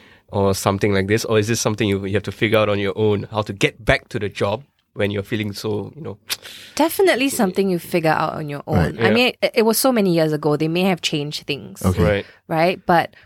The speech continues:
Speaker 2: the training that I have received v-, and the experience that I have had in f-, you know, five years flying, like, definitely has been so valuable
Speaker 3: Right.
Speaker 2: with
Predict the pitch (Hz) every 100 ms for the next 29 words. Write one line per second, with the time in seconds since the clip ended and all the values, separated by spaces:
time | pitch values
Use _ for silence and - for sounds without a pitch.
0 | _ _ _ _ _ _ _ _ _ -
1 | _ 196 208 233 214 208 - - - 254
2 | 277 311 247 - 196 180 170 170 - 196
3 | 185 165 - - - _ _ 170 185 -
4 | 190 190 175 165 175 165 160 180 - -
5 | - 185 196 202 170 - 160 160 - 175
6 | - 165 165 - - 165 160 - 175 190
7 | 180 165 - - - - - 170 165 165
8 | 151 156 - 180 196 180 208 208 190 214
9 | 202 175 175 165 - 180 160 156 143 151
10 | 160 160 151 - 151